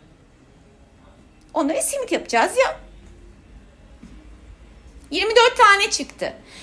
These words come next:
Sonra bunların her birini yuvarlıyorum avucumun içerisinde.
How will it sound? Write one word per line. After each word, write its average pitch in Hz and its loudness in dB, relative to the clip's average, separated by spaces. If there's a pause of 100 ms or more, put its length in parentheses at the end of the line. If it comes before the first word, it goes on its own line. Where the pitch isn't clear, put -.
(160)
Sonra 508 4
bunların 320 0
her 415 4
birini 247 -4 (220)
yuvarlıyorum 247 2 (120)
avucumun 240 -2
içerisinde. 403 -4